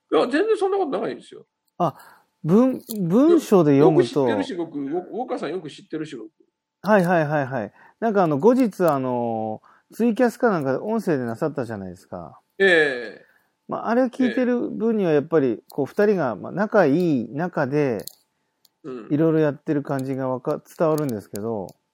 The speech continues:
Speaker 1: うん。
Speaker 2: 本読む感じ。
Speaker 1: 僕は、え、対談するとき、勝つ負けるってあんまり考えてないので。
Speaker 2: ええ、まあ、まあ、まあ。
Speaker 1: あ、そう。だから両方で、
Speaker 2: なるほど。
Speaker 1: あの、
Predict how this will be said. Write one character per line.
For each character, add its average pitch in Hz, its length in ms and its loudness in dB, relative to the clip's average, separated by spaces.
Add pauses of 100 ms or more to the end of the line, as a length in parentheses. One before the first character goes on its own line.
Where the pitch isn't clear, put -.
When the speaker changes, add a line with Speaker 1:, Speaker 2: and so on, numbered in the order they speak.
(580)
Speaker 1:
う 139 60 -18
ん。 117 300 -18
Speaker 2:
本 240 300 -2
読 214 160 4
む 170 120 2
感 - 80 -6
じ。 - 0 -
Speaker 1:
僕 - 60 2
は、 330 160 6
え、 285 140 -4 (360)
対 254 220 -2
談 262 180 0
す 254 60 -20
る - 60 -20
と - 100 -8
き、 180 140 -10
勝 294 200 -12
つ - 80 -14
負 160 140 -8
け 160 100 -8
る 160 60 -4
っ - 40 -6
て 151 80 -10
あ 127 60 -8
ん 127 60 -10
ま 151 100 -10
り 123 160 -10 (720)
考 220 260 -10
え 196 60 -4
て 131 80 -10
な 139 120 -6
い 117 120 -12 (200)
の - 140 -18
で。 - 80 -20 (260)
Speaker 2:
え 143 440 2
え、 131 40 -4
ま 170 140 -4
あ、 156 40 -2
ま 131 120 -2
あ、 123 40 -4
ま 107 360 -6
あ。 - 40 -8
Speaker 1:
あ、 - 20 -6 (600)
そ 123 300 -8
う。 - 40 -10
だ 156 80 -2
か 127 140 2
ら 120 40 0
両 180 300 2
方 190 240 -2
で、 190 260 -2
Speaker 2:
な 127 140 -2
る - 20 -8
ほ 123 100 -8
ど。 - 20 -8
Speaker 1:
あ - 0 -
の、 110 460 -8